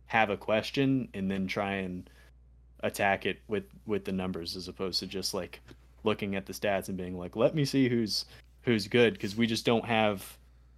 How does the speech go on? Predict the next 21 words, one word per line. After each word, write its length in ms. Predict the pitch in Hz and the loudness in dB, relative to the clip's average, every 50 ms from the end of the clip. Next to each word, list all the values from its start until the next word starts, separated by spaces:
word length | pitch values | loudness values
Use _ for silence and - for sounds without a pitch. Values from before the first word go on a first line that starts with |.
| _ - - | _ -10 -2
enough 260 | - 117 113 110 - | 0 0 0 0 -2
context. 560 | - 107 113 147 156 - 98 87 87 - - | -4 -2 -2 -2 -2 -2 -2 -2 -2 -4 -4
Like, 200 | 104 101 95 87 | -2 -4 -2 -4
the 80 | 110 - | -2 0
R 140 | 101 113 | 2 2
L 40 | 123 | 2
C 160 | - - 110 | 2 0 0
S 160 | 107 117 123 - | 0 0 0 -2
has 140 | 104 98 | -4 -4
only 180 | 107 104 104 104 | -2 -2 -2 -2
been 140 | 95 101 98 | -2 -2 -2
around 400 | 95 95 95 101 104 104 98 - | -2 -2 -2 -2 -2 -4 -6 -6
for, 480 | - - 101 98 95 95 95 92 - - - - - - - - - - - - - - | -6 -4 -2 -2 -2 -2 -4 -6 -8 -12 -18 -20 -20 -20 -20 -20 -20 -20 -20 -20 -18 -6
what, 280 | - 110 104 98 - - | -2 0 0 0 0 -2
l-, 160 | 107 110 - - | -2 -2 0 2
less 220 | 120 120 127 - | 4 4 4 4
than 120 | - 117 104 | 2 0 0
a 60 | 98 | 2
decade 420 | 95 104 110 - - 95 92 95 | 2 0 2 2 -2 -4 -4 -6
for 160 | - - 95 | -8 -8 -8
sure. 400 | 90 - 117 110 101 87 90 - | -6 -4 -2 -2 -2 -2 -6 -10